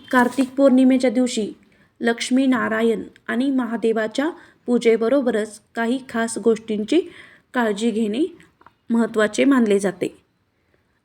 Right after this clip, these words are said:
जाणून घेऊया की कार्तिक पौर्णिमेच्या दिवशी काय करावे. कार्तिक पौर्णिमेनिमित्त सकाळी लवकर उठून पवित्र नदीत स्नान करावे. शक्य नसल्यास आपण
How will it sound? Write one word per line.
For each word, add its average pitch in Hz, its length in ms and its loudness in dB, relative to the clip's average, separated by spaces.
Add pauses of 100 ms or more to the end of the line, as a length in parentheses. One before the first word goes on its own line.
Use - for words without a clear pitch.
जाणून 269 380 2
घेऊया 262 360 0
की 269 160 -4
कार्तिक 247 520 -2
पौर्णिमेच्या 233 480 2
दिवशी 226 260 -2
काय 233 280 -2
करावे. 220 480 0 (2250)
कार्तिक 285 360 0
पौर्णिमेनिमित्त 294 800 4
सकाळी 254 560 0
लवकर 233 340 0
उठून 247 360 -2
पवित्र 233 500 -4
नदीत 226 360 -4
स्नान 220 400 -6
करावे. 202 420 -4 (2250)
शक्य 262 360 0
नसल्यास 254 460 0
आपण 247 260 0